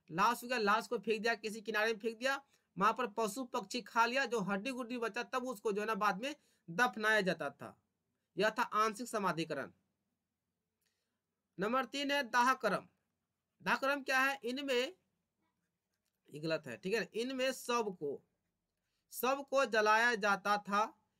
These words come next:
एवं उसकी भस्म को, जो उसका राख मिलता था, भस्म मिलता था, उसकी भस्म को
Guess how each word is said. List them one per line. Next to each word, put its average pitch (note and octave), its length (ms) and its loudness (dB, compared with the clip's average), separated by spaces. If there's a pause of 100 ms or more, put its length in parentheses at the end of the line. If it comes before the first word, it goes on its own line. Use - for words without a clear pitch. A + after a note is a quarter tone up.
(180)
एवं A#3+ 480 4
उसकी C4 440 -4
भस्म B3 460 0
को, A#3+ 180 2
जो A3+ 120 0
उसका A3 200 0
राख B3+ 300 4
मिलता G#3+ 280 -2
था, G3 100 -2
भस्म A#3 340 -4
मिलता F3+ 300 -2
था, G#3+ 180 2
उसकी A#3+ 340 -6
भस्म G#3 320 -2
को B3 320 -2